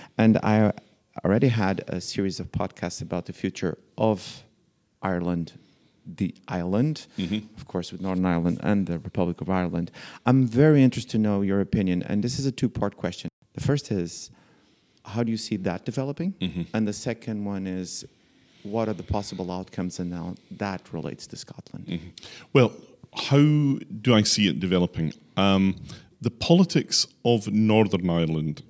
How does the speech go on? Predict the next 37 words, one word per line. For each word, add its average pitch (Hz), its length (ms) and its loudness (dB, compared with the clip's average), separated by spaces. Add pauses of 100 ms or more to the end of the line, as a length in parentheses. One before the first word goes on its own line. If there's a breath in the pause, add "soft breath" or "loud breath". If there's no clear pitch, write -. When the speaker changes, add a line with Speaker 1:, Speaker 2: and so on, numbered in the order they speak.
Speaker 2:
and 85 300 0
the 90 140 -2
relationship 90 840 -2
with - 300 -4
the 87 80 -4
rest 90 260 -2
of 87 40 -4
the 87 40 -2
United 85 380 -2
Kingdom 113 340 0
and 85 80 -4
the 80 60 -6
relationship 82 720 -6
with - 120 -12
Ireland 95 400 4 (380 loud breath)
is 92 180 -2 (320)
absolutely 110 640 -4
fascinating. 82 720 -6
It's - 160 -6
highly 110 500 2
nuanced. 85 600 -4 (360 loud breath)
Speaker 1:
Hmm. 95 180 4 (120)
Speaker 2:
Um, 95 360 4 (120)
and 101 160 4
for 113 160 6
me, 139 160 8
it's - 160 2
also 113 300 2
quite - 320 0
personal 73 500 -2 (640 loud breath)
because 101 500 4 (140)
I 123 160 6
was 127 320 4
born 104 320 6
and 98 160 8
brought 95 260 4
up - 280 2